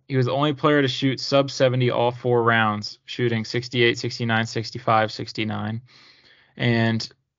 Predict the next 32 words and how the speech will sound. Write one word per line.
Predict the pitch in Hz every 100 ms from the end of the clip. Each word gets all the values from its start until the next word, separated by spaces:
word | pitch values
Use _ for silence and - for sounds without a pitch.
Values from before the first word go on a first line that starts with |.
| _
the | - 123
low | 127
rounds | 135 135 131 127 -
across | 127 - 127 127 127 - _ -
the | 120 113 113
tour | - 156 143 123 123 - _ _ _ _ _ _ _ _ _ _ _ _ _ _
were | - 120 113 113 110 107 - _
sixty-four, | - 135 127 127 139 143
sixty-seven, | 135 135 127 127 - 127 123 127 127 - _ _ _ -
a |
course | 127 160 165 -
record | 156 143 135
sixty-two, | - 139 - 123 - 135
which | 113 117
I'll | 117 120
get | 117
into | 120 120 113
a |
little | 113 120
bit, | 110 113 - _ _ _ _ _ _ _
uh, | 123 113 107 107
at | 123
the | 113
end | 131
of | 127
the |
episode, | 113 113 107 113 113 120 -
and | 127 117 113 110
sixty-five | 120 139 123 123 123 120 113
on | 110
Sunday. | - 110 107 101 107
So | 117 - 113 110